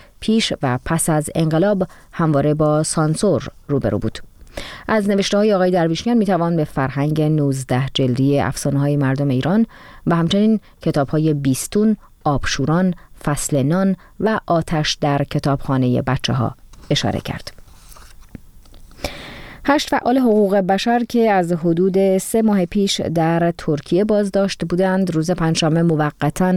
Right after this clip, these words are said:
و به قید وثیقه از زندان آزاد شدند. رئیس دفتر عفو بین الملل در ترکیه، یک شهروند آلمانی و همچنین یک شهروند سوئدی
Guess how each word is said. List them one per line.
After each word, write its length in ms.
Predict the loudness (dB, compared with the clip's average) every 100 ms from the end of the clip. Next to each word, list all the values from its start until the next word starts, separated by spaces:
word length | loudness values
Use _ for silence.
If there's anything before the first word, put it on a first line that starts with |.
| 2
و 300 | 2 0 0
به 100 | -2
قید 360 | -2 0 0 0
وثیقه 480 | -2 -2 0 0 0 -2 -20 -20 -18 -4
از 120 | -2
زندان 320 | 0 2 2
آزاد 220 | 0 -2
شدند. 400 | -4 -4 -4 -6 -10 -20 -18 -2
رئیس 300 | 0 2 2
دفتر 440 | 2 0 0 0
عفو 360 | 0 -2 0 0
بین 200 | 2 0
الملل 380 | 2 2 0 0
در 160 | 0
ترکیه، 600 | 0 -2 -2 0 2 2 -2 -10 -10 0
یک 220 | 0 0
شهروند 500 | -2 -2 -2 -2 0
آلمانی 500 | 0 0 0 2 2
و 80 | 2
همچنین 420 | 2 2 2 0 -2 -16 -2
یک 240 | 0 0
شهروند 500 | 0 -2 -2 -2 -2
سوئدی 520 | -2 0 0 2 0